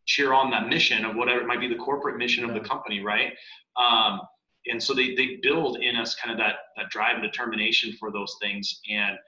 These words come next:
Speaker 1: it's really nice that, you know, the companies like Lowe's you mentioned and others are now, I mean, they seek out veterans and, um, and rightfully so. I mean, I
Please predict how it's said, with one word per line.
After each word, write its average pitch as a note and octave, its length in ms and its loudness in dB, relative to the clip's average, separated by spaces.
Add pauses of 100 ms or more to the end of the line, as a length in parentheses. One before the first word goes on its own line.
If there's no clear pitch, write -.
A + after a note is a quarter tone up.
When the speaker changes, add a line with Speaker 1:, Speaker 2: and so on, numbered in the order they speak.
(500)
Speaker 1:
it's A#2 180 0
really A#2+ 340 2
nice B2+ 340 2
that, A#2 200 -4
you A2 80 -4
know, G#2 120 -2
the G#2 100 -4
companies G#2+ 300 -8
like F#2+ 220 -4
Lowe's A2 320 0
you G#2 80 -4
mentioned G#2 420 0
and G#2 100 -2
others A2 340 0 (120)
are G2+ 240 -2 (400)
now, A#2+ 180 0
I B2 100 0
mean, B2 100 0
they C3+ 100 -2
seek D3 300 -2
out A#2+ 240 0
veterans - 540 -12 (100)
and, A2+ 380 0
um, G2+ 400 0 (400)
and C3 100 0
rightfully D#3 380 2
so. D3+ 260 4
I A2+ 120 4
mean, A#2 100 -2
I A#2 100 2